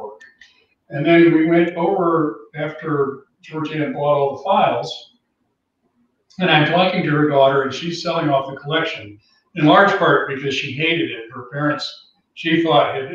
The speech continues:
ignored her when she was growing up because they were so busy with their wreck stuff. And so sitting there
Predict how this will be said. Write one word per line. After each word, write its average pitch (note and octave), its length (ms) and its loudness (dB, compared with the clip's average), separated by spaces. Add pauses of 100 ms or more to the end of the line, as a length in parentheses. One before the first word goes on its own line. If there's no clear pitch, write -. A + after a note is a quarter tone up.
(120)
ignored D3+ 480 0
her C#3 200 -4
when B2 120 -8
she C#3 180 -14
was B2 120 -10
growing B2 340 -8
up B2 180 -8
because B2 280 -16
they B2+ 100 -12
were B2 100 -10
so A#2+ 200 -16
busy B2+ 320 -8
with A2+ 160 -12
their A2 160 -12
wreck D3 160 -6
stuff. - 1000 -14 (200)
And C3 360 -2 (960)
so - 320 -6
sitting A3+ 420 2
there E3 580 2